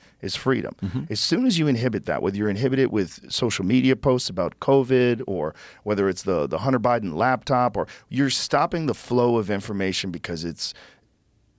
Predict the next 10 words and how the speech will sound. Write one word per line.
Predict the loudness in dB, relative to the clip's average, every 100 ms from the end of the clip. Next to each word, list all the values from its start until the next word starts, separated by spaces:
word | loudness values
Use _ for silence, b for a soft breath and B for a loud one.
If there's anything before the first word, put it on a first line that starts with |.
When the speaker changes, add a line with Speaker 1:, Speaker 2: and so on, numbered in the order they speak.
| _ _ -4
Speaker 1:
it's | -4 0
uncomfortable | 0 0 0 0 0 0 2 2 0 _
and | -2 0 0
inconvenient | 2 0 0 -4 0 2 2 0 -4
for | -4
what | -2 -2
you're | -4
trying | -6 -6 -6
to | -8
do. | -8 -8